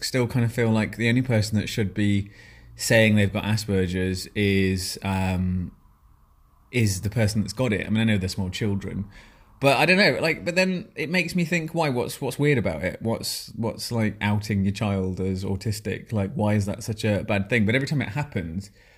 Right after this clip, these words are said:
I always feel a little bit like, "Ooh," uh, uh, like, sometimes some people just use it when it's just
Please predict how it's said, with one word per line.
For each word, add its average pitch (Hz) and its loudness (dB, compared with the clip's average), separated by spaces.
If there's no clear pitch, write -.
I 135 6
always 131 4
feel 110 2
a - 4
little 104 2
bit 98 -4
like, 104 0
"Ooh," 110 -2
uh, 110 2
uh, - -10
like, 131 2
sometimes 151 2
some - -2
people 135 2
just 117 -2
use 113 2
it 101 0
when 104 2
it's - -2
just 110 -2